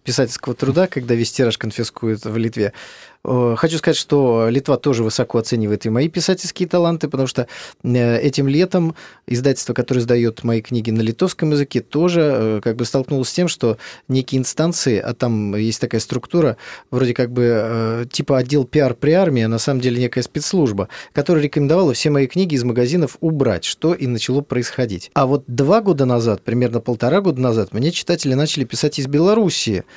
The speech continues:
что мои книги стали исчезать из магазинов там.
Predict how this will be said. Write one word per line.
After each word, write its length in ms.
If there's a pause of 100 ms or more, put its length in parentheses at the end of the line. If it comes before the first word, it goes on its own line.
(220)
что 160
мои 180
книги 280
стали 340
исчезать 480
из 140
магазинов 500
там. 340